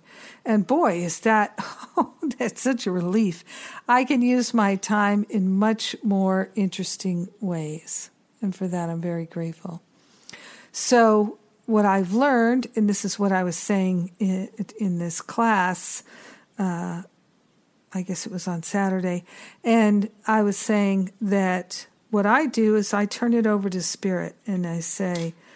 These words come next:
"What am I to do here? What is the highest and best choice for me here? What is the most loving choice for me?" That's what I'm interested in. I don't want to figure it out,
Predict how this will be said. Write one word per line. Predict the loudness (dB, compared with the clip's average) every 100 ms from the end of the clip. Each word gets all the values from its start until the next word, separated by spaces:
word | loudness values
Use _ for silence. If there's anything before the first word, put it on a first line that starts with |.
| _ -2
"What | 2
am | 4
I | 2 2
to | -2 -2
do | -2 -2
here? | -6 -8 -12 _ _ _ _ _ _ _ _ _
What | 0 2
is | 2 0
the | 2
highest | 2 2 -2 -2
and |
best | -2 -4 -4
choice | -4 -4 -4
for | -6 -6
me | -6
here? | -8 -14 -20 -20 -8 0
What | 2
is | 2 2
the |
most | 2 2 0 -2
loving | 0 0 0 -2 -4
choice | -6 -4 -4 -6
for | -8 -6
me?" | -6 -6 -12 _ _ _ _ _
That's | 0 2 0
what | 0
I'm | 0 0 -2
interested | -4 -4 -6 -6 -6
in. | -6 -8 -10 -18 -20 -20 _ _ -14 -12 -6 -2
I | 2
don't | 2 4
want | 2 0
to | -2
figure | -2 0 0 0
it |
out, | 0 -2 -6